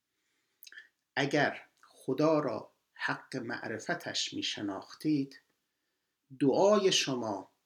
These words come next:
کوه را متزلزل می‌کرد. باور کنید امکان دارد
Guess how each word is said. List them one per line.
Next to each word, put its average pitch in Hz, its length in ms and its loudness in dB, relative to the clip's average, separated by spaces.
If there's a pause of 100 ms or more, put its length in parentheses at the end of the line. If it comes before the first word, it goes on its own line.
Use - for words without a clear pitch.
(200)
کوه - 480 4
را 151 440 0
متزلزل 92 640 -6
می‌کرد. - 600 -20 (2500)
باور 113 280 -4
کنید 127 400 -6 (400)
امکان 127 600 -4
دارد 135 600 -4